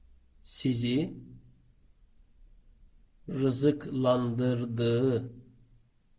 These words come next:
şeylerden siz de onun yolunda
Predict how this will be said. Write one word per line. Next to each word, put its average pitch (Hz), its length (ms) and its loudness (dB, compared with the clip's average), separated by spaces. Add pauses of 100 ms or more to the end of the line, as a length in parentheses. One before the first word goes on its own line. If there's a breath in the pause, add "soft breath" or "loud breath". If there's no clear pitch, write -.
(680)
şeylerden 117 1080 0 (2000)
siz 175 580 -4
de 123 460 2 (2000)
onun 120 840 0 (760)
yolunda 117 1080 2